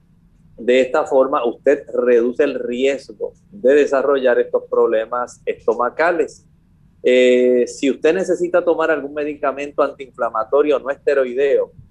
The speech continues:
es posible también que usted deba tomar, digamos, algún antiácido.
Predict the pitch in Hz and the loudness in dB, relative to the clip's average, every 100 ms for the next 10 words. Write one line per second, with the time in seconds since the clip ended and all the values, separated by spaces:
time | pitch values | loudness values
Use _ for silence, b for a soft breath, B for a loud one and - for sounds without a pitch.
0 | _ _ _ 165 147 170 165 151 160 160 | _ _ _ -4 0 0 0 2 0 2
1 | 165 143 139 147 156 - 165 175 151 147 | -2 -2 -2 -2 -6 -2 0 0 0 -6
2 | - 151 135 139 147 147 147 143 135 139 | -2 -4 0 0 0 0 -4 -4 -2 -2
3 | 143 143 131 127 131 143 127 120 117 127 | -2 -6 -6 -4 -4 -6 -6 -6 -6 -6
4 | 139 - - 113 117 123 - 147 160 185 | -8 -12 -4 0 0 -2 -4 -6 -4 -6